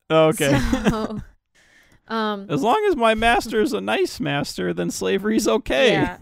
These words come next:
Speaker 2: yeah.
Speaker 1: <laughs> All right.
Speaker 2: Um, but this also, this show also has the main character recast. Um,
Speaker 1: Oh, really?
Speaker 2: yeah,
Speaker 1: Okay.
Speaker 2: so the dub, I mentioned this before. Uh, in the dub,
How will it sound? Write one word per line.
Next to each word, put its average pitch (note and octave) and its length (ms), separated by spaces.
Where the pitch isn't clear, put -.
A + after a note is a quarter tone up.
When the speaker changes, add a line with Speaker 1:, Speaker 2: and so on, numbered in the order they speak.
Speaker 2:
yeah. F3+ 240
Speaker 1:
<laughs> - 200
All C#3 120
right. G#3 100
Speaker 2:
Um, A#3 200
but A3+ 220
this C#4 280
also, A3+ 880
this A3 180
show A3+ 260
also F#3+ 720
has F#3+ 440
the G3+ 80
main F#3 260
character F3+ 580
recast. - 840
Um, F3+ 600
Speaker 1:
Oh, C#3 260
really? B2+ 320
Speaker 2:
yeah, G3+ 220
Speaker 1:
Okay. B2+ 260
Speaker 2:
so G#3+ 440
the G#3 140
dub, G3+ 640
I G#3+ 60
mentioned A#3+ 400
this G3 140
before. F3 680
Uh, F#3+ 360
in G#3+ 140
the G#3+ 100
dub, F#3+ 580